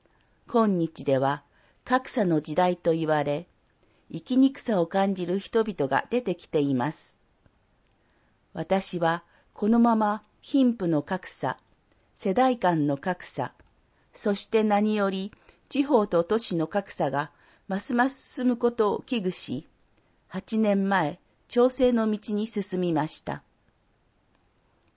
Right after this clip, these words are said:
世の中は技術の進歩が目覚ましい一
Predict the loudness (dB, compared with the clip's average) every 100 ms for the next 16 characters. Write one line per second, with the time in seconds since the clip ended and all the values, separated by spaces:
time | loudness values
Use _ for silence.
0 | _ -4 0 0 0 -2 -2 0 -4 -10
1 | -20 _ -8 -4 -2 -2 -2 -2 2 0
2 | 2 -2 -2 0 0 2 2 0 -4 -8
3 | -6 -8 -10